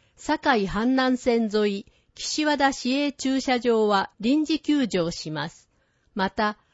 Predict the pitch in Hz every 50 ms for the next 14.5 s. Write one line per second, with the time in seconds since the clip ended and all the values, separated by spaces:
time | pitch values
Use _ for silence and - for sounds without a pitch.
0 | _ _ - - 311 311 330 311 - - 214 190 175 165 202 208 233 254 254 262
1 | 262 - 254 226 220 220 - - 214 196 185 196 208 247 277 277 269 214 208 180
2 | - - 160 147 170 _ _ _ _ _ - - 226 233 262 294 285 - - -
3 | 302 269 269 262 247 - 262 240 240 240 233 - - 269 277 294 294 277 226 214
4 | 185 175 165 170 - - - - - 262 262 - - 208 180 175 165 156 147 147
5 | 147 - _ _ _ _ _ _ _ - 208 220 262 277 285 269 302 277 294 285
6 | 262 269 294 - - 208 165 156 151 _ - - 190 - _ - - 285 294 302
7 | - - 277 277 277 262 254 254 247 240 233 - - 165 143 - - _ - 196
8 | 202 233 254 - - 262 247 247 240 233 220 - 220 202 202 196 190 196 - _
9 | _ _ _ - - 247 285 285 - 302 277 233 233 220 - 247 240 233 226 233
10 | - - 208 185 151 131 _ _ _ _ _ _ _ _ _ _ _ _ _ _
11 | _ - 208 196 - - 294 285 240 226 190 180 170 165 - _ _ - 208 208
12 | 226 233 285 302 311 320 - - 302 294 294 294 277 285 294 285 269 277 269 269
13 | 269 - 262 262 247 - - - 233 240 - - 202 202 208 208 208 202 - -
14 | - 180 170 160 170 - - _ _